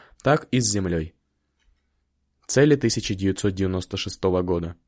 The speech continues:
Создать и развивать возможности для высококачественного обучения знаниям и навыкам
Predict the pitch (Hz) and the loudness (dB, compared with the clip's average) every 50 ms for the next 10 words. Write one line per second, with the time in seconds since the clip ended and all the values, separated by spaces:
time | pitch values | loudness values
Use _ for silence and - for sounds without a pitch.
0 | _ _ _ _ _ _ _ - - - _ - _ _ _ _ _ _ _ _ | _ _ _ _ _ _ _ -20 -20 -20 _ -20 _ _ _ _ _ _ _ _
1 | _ _ _ _ _ - - 104 101 101 110 151 160 156 131 113 107 98 95 95 | _ _ _ _ _ -8 -2 -2 0 2 2 2 2 2 2 2 2 0 2 2
2 | 95 92 107 131 127 123 107 98 90 98 104 120 127 123 123 127 127 - - 113 | 2 2 2 2 0 0 -2 -2 -2 0 2 2 2 2 2 -2 -2 -2 -2 -2
3 | 104 101 104 101 98 98 101 - - 104 - 101 - - 104 95 98 - - - | 0 2 2 4 4 2 0 0 -2 -2 -2 -2 0 2 0 2 0 -4 -6 -6
4 | 95 92 90 90 - 92 95 95 95 - - 101 92 92 90 87 90 90 107 120 | -6 -4 -4 -4 -4 -4 -2 -2 -4 -2 -2 -2 -2 0 -2 -2 -2 -2 0 0
5 | 135 143 139 139 135 - - - 101 95 95 98 101 120 120 - 123 123 | 0 2 2 2 0 0 0 -2 -2 -2 0 0 0 0 0 0 -2 -2